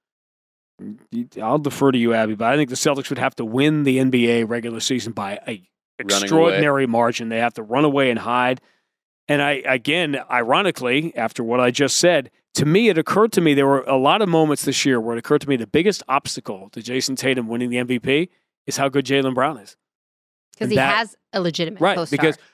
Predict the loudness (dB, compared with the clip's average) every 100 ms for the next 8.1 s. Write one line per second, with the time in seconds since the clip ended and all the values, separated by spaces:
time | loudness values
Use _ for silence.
0 | _ 2 4 6 2 4 2 0 -6 -6
1 | -4 -2 0 0 0 0 2 6 4 4
2 | 0 0 0 4 4 6 4 4 2 2
3 | 2 2 2 0 0 0 2 0 0 0
4 | 0 2 2 0 -2 0 0 2 2 2
5 | 2 2 2 0 0 0 2 0 2 2
6 | 2 2 2 2 2 0 -2 -4 -4 -4
7 | -4 0 2 4 4 2 2 2 0 -2
8 | -8